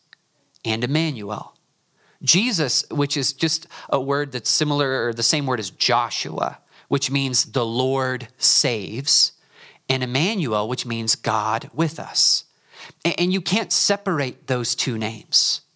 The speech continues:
That God's saving work and God's incarnating work to be with us,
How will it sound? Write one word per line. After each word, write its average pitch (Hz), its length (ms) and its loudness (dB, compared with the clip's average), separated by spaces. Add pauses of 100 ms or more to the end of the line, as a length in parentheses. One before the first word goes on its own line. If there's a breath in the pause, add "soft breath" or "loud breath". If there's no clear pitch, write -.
(460 soft breath)
That 151 160 0
God's 170 360 0
saving 196 720 0
work 110 480 -2 (480 soft breath)
and 151 200 0
God's 165 380 0
incarnating 170 960 0
work 127 260 0
to 147 100 -2
be 127 140 0
with 147 300 0
us, - 340 0